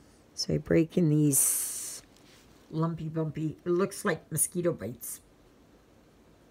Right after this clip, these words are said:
you know, that are enlarged. Doesn't itch or anything. It's just, yeah.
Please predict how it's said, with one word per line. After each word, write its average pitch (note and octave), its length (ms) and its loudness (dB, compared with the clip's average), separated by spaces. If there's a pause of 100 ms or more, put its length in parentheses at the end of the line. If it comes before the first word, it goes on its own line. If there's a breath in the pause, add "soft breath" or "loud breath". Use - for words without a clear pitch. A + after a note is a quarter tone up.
(240)
you D#3+ 160 -2
know, A2 220 -6
that C3+ 280 -6
are C3 280 -6 (3000 soft breath)
enlarged. D3+ 640 0 (2000)
Doesn't G#3+ 260 4
itch F3 300 0
or E3 120 2
anything. B2+ 560 -6
It's F#2+ 240 -6
just, - 340 -6 (1700 soft breath)
yeah. - 300 -4